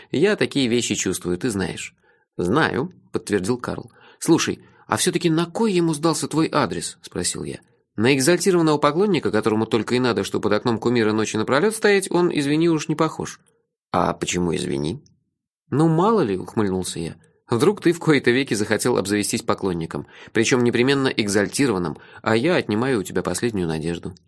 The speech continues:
«И правда», обрадовался Карл, «отнимаешь. У других людей дети как дети, а болтусы бессмысленные, и только у меня настоящий злодей. Повезло». «Да, тебе грех жаловаться», согласился я. «И все-таки, на кой ему твой адрес?»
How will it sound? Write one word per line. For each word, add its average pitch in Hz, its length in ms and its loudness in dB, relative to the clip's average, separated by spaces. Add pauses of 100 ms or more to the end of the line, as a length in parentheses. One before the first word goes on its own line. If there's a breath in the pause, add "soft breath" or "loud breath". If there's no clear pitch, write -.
(480)
«И 135 140 2
правда», 60 600 -4 (200)
обрадовался 98 480 0
Карл, - 340 -6 (200 soft breath)
«отнимаешь. - 720 -2 (280 loud breath)
У 104 100 0
других 143 360 0
людей 87 260 0
дети 82 300 -2
как 73 240 -4
дети, 139 480 0
а 69 120 -2
болтусы 156 520 0
бессмысленные, 139 800 0
и 95 120 -2
только - 300 -4
у - 160 -6
меня 85 320 -2
настоящий - 720 -4
злодей. - 440 -8 (240)
Повезло». - 560 -4 (640)
«Да, 123 500 -2
тебе 156 320 0
грех 151 260 2
жаловаться», 107 520 -2 (120)
согласился 90 560 -4
я. 80 120 -6 (260 loud breath)
«И 160 80 2
все-таки, 107 380 0 (260 loud breath)
на 131 180 4
кой 214 220 2
ему 196 180 2
твой 185 220 2
адрес?» - 480 -2